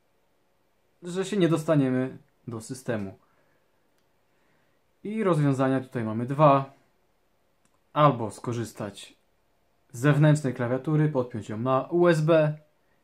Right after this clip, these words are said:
i sobie wpisać hasło, albo skorzystać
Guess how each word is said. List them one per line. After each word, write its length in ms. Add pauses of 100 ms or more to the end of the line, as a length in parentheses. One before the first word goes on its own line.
(140)
i 80
sobie 240
wpisać 400
hasło, 520 (1400)
albo 640 (500)
skorzystać 1000